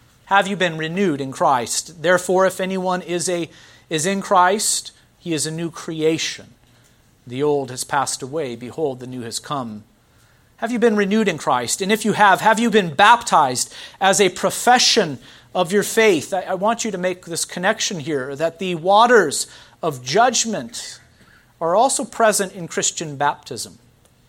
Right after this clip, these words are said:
What are we to do when we baptize those who profess faith in Christ? We are to take them under the water,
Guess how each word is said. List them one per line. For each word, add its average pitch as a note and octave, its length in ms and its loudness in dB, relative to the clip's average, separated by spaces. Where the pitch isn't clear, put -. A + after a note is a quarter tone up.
What E3 140 -4
are F3 40 2
we E3 120 -2
to D3+ 120 -12
do D3+ 260 -2
when C3 240 -8
we C3 120 -6
baptize A#2+ 720 -4
those C#3 260 -4
who C#3 80 -10
profess B2+ 440 -6
faith C3+ 260 -6
in A2 100 -14
Christ? C3+ 440 -8
We C3+ 100 -10
are C3 60 -8
to C3 120 -14
take E3+ 300 -8
them C#3 220 -12
under F#3 340 -4
the E3 120 -6
water, D#3 480 -6